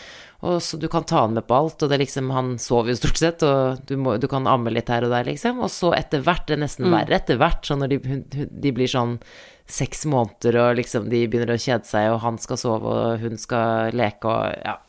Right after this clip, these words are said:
Speaker 1: ikke sant? Så jeg tror dere kan få en
Speaker 2: Ja.
Speaker 1: skikkelig fin start. Eh, f-,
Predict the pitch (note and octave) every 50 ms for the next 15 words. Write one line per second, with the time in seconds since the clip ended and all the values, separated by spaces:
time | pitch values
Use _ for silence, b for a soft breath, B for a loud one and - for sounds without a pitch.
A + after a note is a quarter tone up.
0 | _ _ _ - A#2 - C#3+ C3 B2 - - - - - - D#3+ E3 E3 - G#3+
1 | F3+ E3 C#3 C#3 - D3 C#3+ - - C3+ A#2+ A#2+ D#3 D#3 D3+ - - - F#3+ -
2 | C4 A3 F3 - - A#2+ G#2+ - - - - B2 A#2+ A#2 A2+ A#2 A#2 A2+ - -
3 | - -